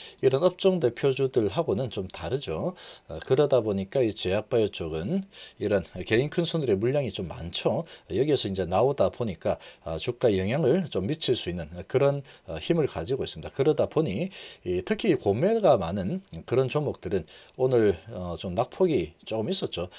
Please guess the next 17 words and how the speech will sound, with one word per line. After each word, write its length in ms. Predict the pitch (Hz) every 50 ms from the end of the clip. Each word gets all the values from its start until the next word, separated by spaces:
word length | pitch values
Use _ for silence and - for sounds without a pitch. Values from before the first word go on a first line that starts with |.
| - - -
오늘 240 | 165 175 180 156
같은 280 | 131 120 - - 107 95
장에 460 | - 117 127 - - - - 156 - -
이렇게 260 | 85 90 95 - -
낙폭이 320 | 80 90 101 - - - -
좀 160 | - 85 90
있게 160 | 98 - 82
나왔습니다. 420 | 80 87 92 - - - - - - - - - - - - -
그리고 300 | - 180 196 190 190 -
코로나 400 | - - 190 196 220 214 208 196
치료제 420 | 196 - - 185 196 202 196 190
관련 400 | 160 - 135 123 131 143 147 147
주들 280 | 139 - 156 - 127 110
오늘도 400 | 127 170 202 180 127 127 139 120
별로 280 | - - 131 156 175 165
좋지 320 | - - - - - -
않았죠. 360 | 135 127 92 - - 82 85